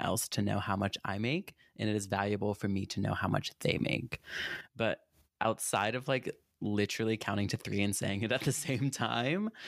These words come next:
there, someone has to go first, right? And so that's, like, a moment of vulnerability w-, when you say, like, "This is how much I make."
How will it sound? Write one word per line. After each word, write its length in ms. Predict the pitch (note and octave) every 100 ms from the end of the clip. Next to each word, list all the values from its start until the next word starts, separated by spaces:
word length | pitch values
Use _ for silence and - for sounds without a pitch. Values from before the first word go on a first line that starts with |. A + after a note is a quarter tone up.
| - -
there, 220 | B2+ B2 -
someone 340 | - A#2+ A2+ G#2
has 160 | G#2
to 80 | -
go 120 | F#2+ E2+
first, 480 | - A#2+ - -
right? 360 | - G2+ A2+ C3+ _ _ - - - - -
And 140 | A#2
so 160 | - A2+
that's, 280 | G#2 A2+ -
like, 140 | B2
a 60 | A2+
moment 360 | G#2+ F#2+ G#2 G2+
of 80 |
vulnerability 1120 | F#2 G2 G2+ G2 F#2 F#2+ G#2 A#2+ G#2 G2+ G2+
w-, 200 | - - -
when 220 | G#2 G2+ G2+
you 440 | G2+ G2+ G2 G2+
say, 720 | - - F#2+ G2+ G2 F2+ G#2 - - - - - -
like, 220 | G2+ - - - -
"This 180 | A2+ F#2+
is 100 | -
how 80 | G2+
much 180 | G#2
I 40 | D3
make." 260 | G#3+ A3+